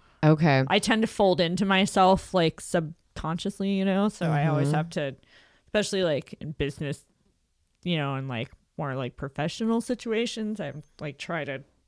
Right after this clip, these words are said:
Speaker 1: Mm-hmm.
Speaker 2: sit up straight.
Speaker 1: Mm-hmm. Yeah, the professional is psychological, and then we forget that when we're not in a, quote, professional setting, we think the psychological, like,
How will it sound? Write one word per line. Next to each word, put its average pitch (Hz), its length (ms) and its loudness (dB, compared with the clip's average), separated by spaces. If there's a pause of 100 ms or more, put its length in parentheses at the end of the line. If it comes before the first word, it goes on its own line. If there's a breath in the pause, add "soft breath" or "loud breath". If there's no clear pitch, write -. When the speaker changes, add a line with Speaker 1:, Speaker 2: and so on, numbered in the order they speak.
(460 soft breath)
Speaker 1:
Mm-hmm. 160 300 2
Speaker 2:
sit 151 140 6
up 139 180 2
straight. - 480 -4
Speaker 1:
Mm-hmm. 160 640 2
Yeah, 143 180 6
the 139 120 4
professional 165 720 4
is 143 120 2
psychological, 135 1000 2
and 131 220 2
then 131 180 2
we 127 320 2
forget 135 460 0
that 131 160 2
when 131 160 2
we're 127 80 0
not 123 300 2
in 143 80 0
a, 127 320 0
quote, - 260 2
professional 131 640 0
setting, 127 440 0 (280 loud breath)
we 165 100 4
think 180 240 2
the 156 80 2
psychological, 123 960 0
like, 113 200 0